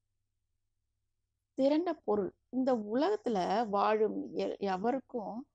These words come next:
அவரவர் பிறந்த பிறப்பினால் பெருமை ஏற்படுதில்லை. யாரும் பிறப்பினால் எவருக்கும் உலம-, உலகில் பெருமை வாராதப்பா,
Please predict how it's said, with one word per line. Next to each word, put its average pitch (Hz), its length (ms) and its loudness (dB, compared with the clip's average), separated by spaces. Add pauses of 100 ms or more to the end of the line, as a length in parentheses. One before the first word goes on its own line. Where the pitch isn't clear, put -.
(380)
அவரவர் 226 580 4
பிறந்த 247 360 6
பிறப்பினால் 226 720 0
பெருமை 294 440 6
ஏற்படுதில்லை. 175 640 -2
யாரும் 214 540 2
பிறப்பினால் 226 720 2 (160)
எவருக்கும் 202 560 2
உலம-, 202 460 0 (400)
உலகில் 214 460 4
பெருமை 240 460 4
வாராதப்பா, 180 640 0